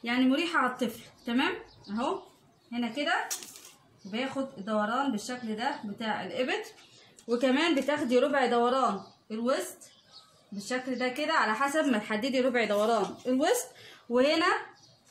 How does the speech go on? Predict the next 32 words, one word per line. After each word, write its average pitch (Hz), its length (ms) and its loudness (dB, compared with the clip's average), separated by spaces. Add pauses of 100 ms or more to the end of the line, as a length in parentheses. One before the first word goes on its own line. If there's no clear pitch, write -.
(220)
الطول 294 300 -4
الكلي، 339 400 -2 (260)
ولو 269 180 2
عايزه 285 460 6
الموديل 269 360 6
يكون 311 240 6
واسع، 381 460 4 (440)
آه، 254 280 8
واسع 339 280 6
بشكل 302 360 4
حلو، 247 280 4 (120)
يعني 233 280 4
واسع 311 480 2
بشكل 277 380 -2
حلو، 214 200 -2 (320)
ممكن 359 380 2
من 285 140 2
اول 330 360 2
ربع 359 220 0
دوران 277 520 4
الصدر 330 400 -2
هنا 415 340 2 (300)
وتاخديها 269 460 0
على 262 260 4
طول 277 400 -2 (200)
على 285 320 2
طول 320 200 -4
بالشكل 302 400 -4
ده 294 180 -4
كده - 200 -14
اهو، 202 280 -4 (840)
اهو. 196 180 -10